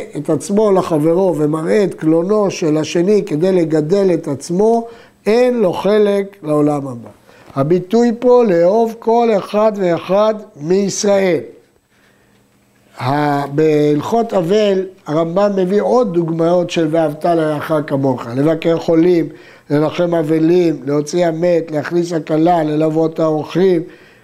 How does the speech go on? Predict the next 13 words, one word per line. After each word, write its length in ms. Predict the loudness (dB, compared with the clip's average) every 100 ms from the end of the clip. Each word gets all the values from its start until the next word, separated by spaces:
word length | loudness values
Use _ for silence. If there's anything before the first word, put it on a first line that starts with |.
| -4
כל 440 | 0 2 2 0
אלה 560 | 0 2 2 2 2 0
נאמר 520 | 0 -2 0 0 0
בהם, 340 | 0 0 0 0
"ואהבת 400 | 0 -2 -2 -2
לרעך 640 | 0 2 2 0 -2 -2 -2 -2
כמוך", 440 | -4 -4 -4 -6 -14 -16
כך 200 | -4 -4 -4 -6
אומר 420 | -2 0 2 0 -6 -8
הרמב"ם. 380 | -6 -8 -12 -18 -20 _ _ -20 -20 _ _
מה 200 | -2 0
זה 200 | 2 2
המתכבד 680 | 2 0 0 -2 0 0 0